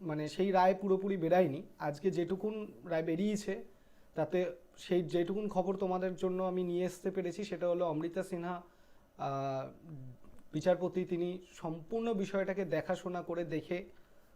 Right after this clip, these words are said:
তারপর উনি ঠিক করেছেন যে এখনও পর্যন্ত এটার চূড়ান্ত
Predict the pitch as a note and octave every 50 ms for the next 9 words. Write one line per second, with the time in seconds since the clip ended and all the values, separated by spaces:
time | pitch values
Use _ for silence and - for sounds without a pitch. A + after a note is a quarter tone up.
0 | - - - - - - E3+ E3+ E3 G#3+ G#3 G#3+ G#3+ A3 A3 G3+ - G#3+ G#3+ -
1 | A3+ A3 A3 A3 C#4 C#4 B3+ A3+ G#3 F#3 F3 - - G#3 A3 G#3+ A3 G#3+ G3+ F#3+
2 | G#3 G#3 G3+ G#3+ G#3 G3 F#3+ G3+ G3 G3 F#3+ F#3+ F#3+ - - - - _ _ -
3 | - - - - - G3 F#3+ G3 G3 G3+ G3 G#3 A3 G#3 G#3